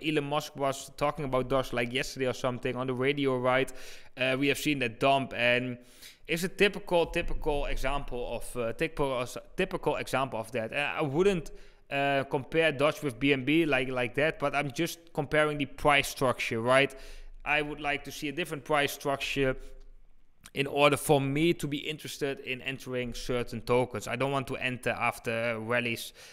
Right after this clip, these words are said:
I prefer to miss an opportunity and to get in an opportunity when I'm more confident about my trade, because it also helps me to sit through that trade emotionally, right? The more confidence I have, the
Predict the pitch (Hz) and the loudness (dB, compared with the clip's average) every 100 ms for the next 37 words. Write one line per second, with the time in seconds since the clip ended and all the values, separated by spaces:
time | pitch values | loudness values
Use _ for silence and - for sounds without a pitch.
0 | - - 143 151 - 180 175 165 160 147 | -4 0 2 0 4 4 4 2 0 0
1 | 175 - 170 156 151 - 165 151 151 151 | -4 -4 -6 -6 -8 -6 -6 -6 -4 -2
2 | 135 139 139 131 139 156 151 151 147 143 | -2 -6 -6 -4 2 0 2 -4 -4 -2
3 | 135 135 - 143 135 135 131 - - - | -4 -4 -6 -6 -6 -6 -6 -8 -20 -8
4 | 127 139 117 127 131 135 135 - 135 - | 0 0 0 -2 0 2 2 2 -2 -2
5 | 127 123 120 123 123 120 160 165 170 151 | -4 -4 -2 0 0 -2 2 2 2 -2
6 | 147 135 - 143 151 151 123 135 135 - | -2 -4 -6 -6 -6 -4 0 2 0 -2
7 | 139 135 135 - - - 131 - 151 - | 0 0 -2 -20 -14 -8 -8 -4 -4 -4
8 | - 151 175 147 - - 131 131 135 131 | -8 -4 0 0 -2 -2 0 0 0 0
9 | 151 147 123 117 113 113 - - 127 135 | 0 0 -2 -4 -4 -6 -12 -4 0 2
10 | 131 139 151 - 156 147 139 143 - 131 | 0 -2 -2 0 -2 -2 -6 -6 -4 -2
11 | 135 139 135 - - - | 0 -2 -4 -14 -10 -8